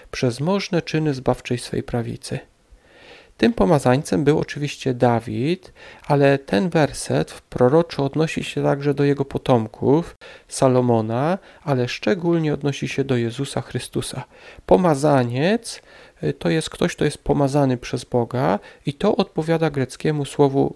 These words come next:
Christos, które my czytamy jako Chrystus, czyli odnosi się właśnie do Jezusa Pomazańca, Jezusa Chrystusa. Psalm dwudziesty, wersety ósmy i dziewiąty.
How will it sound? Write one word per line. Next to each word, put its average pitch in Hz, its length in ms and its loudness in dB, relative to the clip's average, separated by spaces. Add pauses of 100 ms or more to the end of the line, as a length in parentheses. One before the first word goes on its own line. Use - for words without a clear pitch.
(140)
Christos, 147 640 -2
które 131 240 -2
my 139 300 2
czytamy 127 360 -4
jako 120 220 -6
Chrystus, 139 760 -2 (340)
czyli 202 400 -2 (100)
odnosi 156 520 -2
się 131 160 -4
właśnie 131 380 -4
do 117 120 -2
Jezusa 120 460 -4
Pomazańca, 135 760 -4
Jezusa 127 540 -4 (340)
Chrystusa. - 640 -6 (1900)
Psalm 180 280 0
dwudziesty, 139 640 2
wersety 147 440 0
ósmy 156 360 -2
i 135 40 -2
dziewiąty. 123 800 -2